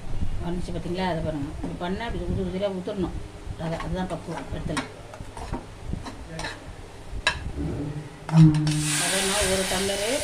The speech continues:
ஒரு டம்ளர் ரவை தான் அதில் எடுத்துருக்கேன் நானு. அதுக்கு வந்து நாலு டம்ளர் தண்ணி விடுறேன் பாருங்க. நீங்க நிறைய பண்ணீங்கன்னா ஒரு, ஒரு டம்ளர் தண்ணி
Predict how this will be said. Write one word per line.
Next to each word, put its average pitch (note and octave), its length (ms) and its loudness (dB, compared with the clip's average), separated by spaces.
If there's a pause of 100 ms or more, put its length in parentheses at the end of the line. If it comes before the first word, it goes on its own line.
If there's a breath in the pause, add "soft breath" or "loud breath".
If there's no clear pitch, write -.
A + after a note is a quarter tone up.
(180)
ஒரு G#3 180 0
டம்ளர் G3 260 -2
ரவை G3+ 140 0
தான் A3 100 0
அதில் F#3+ 160 -2
எடுத்துருக்கேன் F#3 400 -4
நானு. F3+ 180 -2 (600)
அதுக்கு F#3 220 -2
வந்து F#3+ 140 -4 (100)
நாலு G#3+ 280 -2
டம்ளர் F#3 260 -2
தண்ணி F#3+ 140 -4
விடுறேன் F3+ 260 -6
பாருங்க. D#3+ 220 -8 (1120)
நீங்க G3 120 0 (100)
நிறைய C4 200 6 (120)
பண்ணீங்கன்னா A#3+ 400 2
ஒரு, A3+ 120 0
ஒரு G#3+ 100 -4
டம்ளர் G3+ 220 -4
தண்ணி B3 160 -2